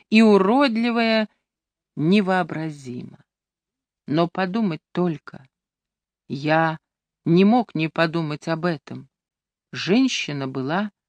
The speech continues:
та же самая. Мы видели, что она умирает, и мысленно благодарили Бога, ибо пока была жива, она продолжала чувствовать. А что она могла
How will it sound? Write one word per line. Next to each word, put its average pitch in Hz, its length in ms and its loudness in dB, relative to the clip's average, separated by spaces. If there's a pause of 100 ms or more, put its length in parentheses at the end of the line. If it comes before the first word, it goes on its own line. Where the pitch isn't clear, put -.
(480)
та 147 220 -2
же 185 120 -8
самая. 196 720 -10 (1700)
Мы 156 160 0
видели, 156 360 -6
что 165 260 -6
она 165 340 -4 (480)
умирает, 160 680 -2 (760)
и 220 120 6
мысленно 233 640 4
благодарили 196 760 0
Бога, 139 600 -8 (400)
ибо 151 260 -2
пока 165 320 -2
была 160 300 -2
жива, 156 400 -2 (260)
она 226 280 6
продолжала 214 760 0
чувствовать. - 840 -8 (880)
А 151 140 -2
что - 440 -6
она 123 240 -6
могла 127 540 -6